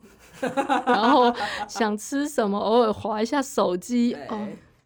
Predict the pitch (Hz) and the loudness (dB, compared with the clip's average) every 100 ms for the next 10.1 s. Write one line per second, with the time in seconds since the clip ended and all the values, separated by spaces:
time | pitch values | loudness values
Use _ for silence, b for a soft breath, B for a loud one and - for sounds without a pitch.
0 | _ _ 180 208 285 330 415 254 254 - | _ _ -2 0 2 6 4 6 4 4
1 | 139 - 202 156 165 190 226 294 277 - | 0 4 4 4 -2 2 2 2 0 -4
2 | B _ 196 262 247 - 220 214 214 226 | B _ -4 -2 -2 -2 0 2 2 2
3 | 208 208 202 185 190 196 190 180 - 180 | 2 2 2 0 0 -2 -2 -4 -6 -6
4 | 185 185 247 247 165 131 170 156 160 175 | -4 0 2 2 -2 -4 -4 -4 -4 -6
5 | - 147 170 135 - - _ - _ - | -8 -8 -8 -8 -12 -20 _ -20 _ -20
6 | B B B - 196 - 240 - 247 349 | B B B -4 -4 -4 -12 -2 2 4
7 | 202 180 185 190 240 226 202 214 202 180 | 4 4 2 2 4 4 2 0 0 -2
8 | 165 165 185 165 175 - - 214 262 254 | -2 -2 0 -2 -2 -8 -10 -2 0 2
9 | 220 202 226 240 - - 214 226 196 220 | 2 2 2 2 0 -2 0 2 4 4
10 | 240 | 2